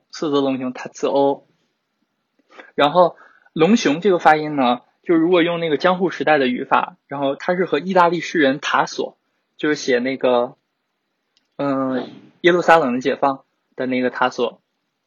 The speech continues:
他读音是相同的，所以在给这个法国的艺术家，也是文学家让·科克托，也是他翻译的，呃，这个人，给让·科克托写信的时候，色泽龙彦在署名的时候故意写成就是色泽塔索，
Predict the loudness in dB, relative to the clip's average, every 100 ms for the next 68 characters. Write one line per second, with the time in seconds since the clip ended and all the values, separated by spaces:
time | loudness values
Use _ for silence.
0 | _ _ _ _ _ _ 0 2 2 0
1 | -2 -2 -2 -2 -6 -4 -4 -4 _ _
2 | _ _ 4 6 8 6 4 4 0 0
3 | -2 0 2 0 0 0 0 0 -2 -4
4 | _ _ _ _ -12 -6 -2 0 0 -4
5 | -14 _ -12 -8 -6 -4 0 2 2 0
6 | -2 -8 -6 -2 -4 -6 -10 -8 -6 -2
7 | -2 -2 -4 -4 -6 -14 _ _ _ _
8 | -12 -8 -8 -6 -6 -4 -4 -6 -10 _
9 | -6 -2 0 0 -4 -6 -8 -6 -8 -6
10 | -8 -6 -6 -6 -4 -4 -4 -8 _ _
11 | _ _ -4 0 -2 -2 -4 -4 -2 -4
12 | -4 -6 -6 -6 -6 -4 -4 -4 -4 -4
13 | -4 -4 -6 -6 -4 -6 -10 -4 -2 0
14 | -2 0 -2 -2 -6 -12